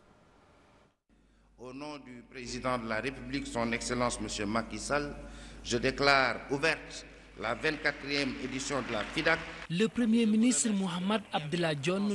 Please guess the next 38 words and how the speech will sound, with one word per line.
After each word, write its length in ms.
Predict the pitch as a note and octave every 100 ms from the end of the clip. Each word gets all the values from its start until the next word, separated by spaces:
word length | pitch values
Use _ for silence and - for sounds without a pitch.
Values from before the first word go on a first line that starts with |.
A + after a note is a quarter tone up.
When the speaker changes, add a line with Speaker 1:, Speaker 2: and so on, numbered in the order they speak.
| D#3+
Speaker 2:
donne 200 | G3 G#3+
ainsi 320 | G3 F3+ - G#3+
le 120 | E3+
départ 380 | E3 E3 F#3+ F3
de 120 | E3
la 160 | E3
vingt-quatrième 680 | C#3+ F3 F#3+ F3 - F3 F#3
édition 440 | D#3 D3 - F3+
de 100 | F3
la 160 | D#3 D3
Foire 280 | - F3+ E3
internationale 760 | D3+ D#3 D3 C#3 - C#3+ E3+
de 80 | D3
Dakar. 420 | C3 C3 C3 A#2 G#2 - - -
Ce 200 | - F3
grand 280 | C3+ E3+ F3+ - D#3
rendez-vous 420 | D#3 D3 D3 F#3
de 120 | D#3+
Dakar 400 | C#3 D3+ - F#3 F#3+
est 160 | D#3+
une 160 | D#3+ D#3
bonne 240 | C#3 F#3
opportunité 680 | F#3+ - D#3+ - D#3 C#3+ F#3
pour 180 | - E3+
les 220 | D#3 C#3
opérateurs 480 | D3 D#3 D3+ F#3 F3
économiques 540 | D#3+ D3+ D3 D#3 E3
de 100 | D3
s'approprier 960 | D3 - D3 D3+ C#3+ - D3+ D#3 E3+ - - - -
la 220 | D#3 D#3
belle 240 | C3+ G3 G#3
plateforme 680 | - G3 - - A#3+ A3+
de 140 | E3 F3
promotion 640 | F3+ D#3 D#3 - F#3+ F3
offerte 500 | D3+ E3+ D3+ - - - - - -
par 140 | D#3
la 120 | C#3
fidac. 360 | C3 C#3 C3+ B2+